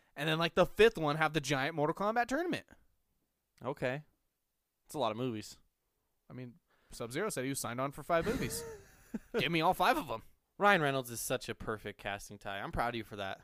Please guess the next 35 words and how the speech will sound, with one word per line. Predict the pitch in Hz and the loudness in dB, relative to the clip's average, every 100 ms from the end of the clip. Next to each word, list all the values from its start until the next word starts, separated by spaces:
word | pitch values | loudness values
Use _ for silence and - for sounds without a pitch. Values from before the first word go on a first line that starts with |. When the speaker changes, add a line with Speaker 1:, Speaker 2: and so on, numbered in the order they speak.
| _ _ | _ _
Speaker 1:
They | 147 | 2
Speaker 2:
was | 160 | 6
actually | 180 156 | 4 2
really | 120 113 | -2 0
Speaker 1:
it | 196 | 2
Speaker 2:
good. | |
Speaker 1:
just | 202 | 0
immediately | 190 185 175 170 | 2 4 6 4
came | 165 226 | 2 0
to | 208 | 2
me. | |
I | 143 | 0
was | 156 | 0
like, | 185 | -2
"This | 247 | -4
is | |
a | 117 - | -6 0
perfect | 180 160 160 - | 2 2 0 -2
fucking | 139 143 139 | -2 -4 -8
fit." | 131 - _ _ _ _ _ _ - - | -8 -8 _ _ _ _ _ _ -20 -2
What'd | 214 247 | 0 2
you | |
give | 285 294 | 0 0
it | - | -2
as | 190 | -4
your | |
final | 190 202 | -2 -4
score? | 190 214 226 _ - | 0 -2 -2 _ -16
Speaker 2:
Sixty-four. | - 151 - 156 - 107 101 95 _ _ _ _ _ _ _ _ _ _ _ - | -12 -10 -12 -16 -14 -10 -10 -12 _ _ _ _ _ _ _ _ _ _ _ 0
Speaker 1:
Final | 214 220 | 2 2
score, | - 214 196 190 170 - - | 0 4 6 6 4 -2 -8
sixty-six | - - - - - 196 - 185 | -4 -4 -4 -4 -2 -2 -2 -4
and | 147 | -6
a | |
half. | 123 - 151 165 202 - | -8 -6 -2 0 -2 -6